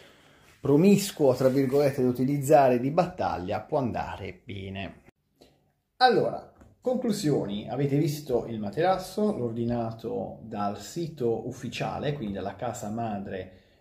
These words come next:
del materasso, perché ho potuto risparmiare circa una trentina di euro rispetto ad Amazon. Però tenete presente che Amazon vi garantisce un reso, è un servizio di reso, un servizio cliente eccezionale. Come ben sapete, A-, Amazon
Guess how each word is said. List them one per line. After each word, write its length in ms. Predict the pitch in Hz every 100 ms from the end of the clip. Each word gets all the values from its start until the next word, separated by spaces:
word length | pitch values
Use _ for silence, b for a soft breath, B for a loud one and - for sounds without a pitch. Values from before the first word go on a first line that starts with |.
| B
del 140 | 107
materasso, 720 | 113 110 - 101 - - 120
perché 560 | - 131 - 113 110 -
ho 200 | 123 120
potuto 420 | - 120 120 110
risparmiare 800 | 107 101 - 117 113 101 95 98
circa 640 | 98 104 101 - 101 98 B B B -
una 340 | 110 107 101
trentina 480 | - 113 104 104 95
di 140 | 95
euro 340 | 87 85 98 107
rispetto 460 | 107 - 98 98
ad 80 | 87
Amazon. 600 | 80 - - - - - -
Però 400 | 139 131 127 -
tenete 360 | 131 131 135
presente 680 | 131 123 131 120 117 117 113
che 400 | - 120 117 B B B B -
Amazon 600 | 127 143 151 135 123 123
vi 140 | 117
garantisce 1120 | 117 113 113 110 - 120 - - - 113 117 131
un 160 | 127
reso, 760 | 113 127 120 107 - 117 107 107
è 60 |
un 100 | 127
servizio 540 | 127 131 131 196 196 143
di 140 | 135
reso, 320 | 135 120 113
un 80 | 113
servizio 400 | - 143 170 156
cliente 460 | - 156 147 - 123
eccezionale. 800 | - 135 - 147 139 135 131 135
Come 180 | 123 113
ben 240 | 113 117
sapete, 480 | 151 147 127 120 113
A-, 200 | 120 -
Amazon 600 | 120 123 117 113 113 110